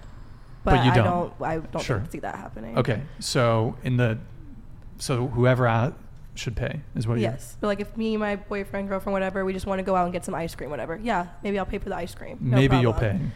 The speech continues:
Speaker 2: But, like, that's not a problem for me. But, like, a sit down, like, it's our anniversary or something. No, I'm not paying for that. <laughs>
Speaker 1: Anniversary, the guy should pay. What about Valentine's Day?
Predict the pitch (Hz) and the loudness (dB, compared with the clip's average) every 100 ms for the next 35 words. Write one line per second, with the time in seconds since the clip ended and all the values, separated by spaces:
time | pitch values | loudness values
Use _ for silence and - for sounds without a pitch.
0 | - 208 190 185 - 220 190 214 175 214 | -2 0 0 -2 -6 -6 -4 -2 0 0
1 | 196 180 220 240 214 196 196 185 185 - | 0 -2 -2 -2 0 0 0 -2 -4 -10
2 | - - - 214 202 202 202 190 190 185 | -16 -8 -2 0 2 4 2 0 -2 -4
3 | 196 190 190 185 - - - - 311 294 | 0 0 0 -6 -14 -16 -16 -8 -2 0
4 | 285 285 254 277 247 233 220 226 214 208 | 2 0 -2 -2 0 0 -2 -2 -4 -4
5 | 185 165 - - - 190 175 240 135 190 | -4 -6 -8 -12 -10 -8 -6 -6 -8 -10
6 | 202 196 202 202 202 202 214 262 - 370 | -10 -10 -8 -8 -8 -8 -6 -4 0 0
7 | - - 151 147 139 127 127 - 120 110 | -2 -2 4 6 6 4 4 2 2 2
8 | 104 117 107 101 - - - 180 151 - | 2 2 2 0 -4 -6 -6 -8 -10 -14
9 | - - - - - - - - - - | -16 -14 -14 -14 -14 -14 -14 -12 -10 -10
10 | - - - - - - - - - - | -12 -14 -16 -16 -16 -16 -16 -16 -16 -18
11 | - - - 120 117 107 113 110 107 120 | -18 -6 0 4 4 4 2 2 0 0
12 | 98 98 - | 0 -2 -4